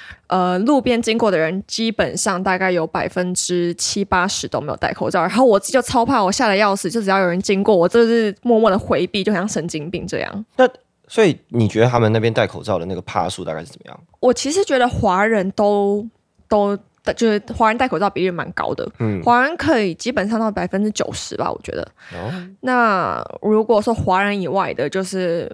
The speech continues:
Speaker 1: 不管有什么，呃，黑人啊、拉丁美洲人啊、美-，呃，白人啊，就是这些我概括来讲，就是生活在纽约的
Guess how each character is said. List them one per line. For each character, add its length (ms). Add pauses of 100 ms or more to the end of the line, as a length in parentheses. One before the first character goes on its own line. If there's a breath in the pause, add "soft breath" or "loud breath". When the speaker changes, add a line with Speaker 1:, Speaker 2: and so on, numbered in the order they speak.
(140)
Speaker 1:
不 80
管 200
有 80
什 140
么， 480
呃， 180
黑 180
人 400
啊、 240
拉 160
丁 120
美 160
洲 160
人 280
啊、 200
美-， 180 (240)
呃， 160
白 180
人 200
啊， 80
就 120
是 120
这 120
些 140
我 300 (160)
概 180
括 220
来 140
讲， 280
就 120
是 60
生 120
活 120
在 100
纽 300
约 140
的 160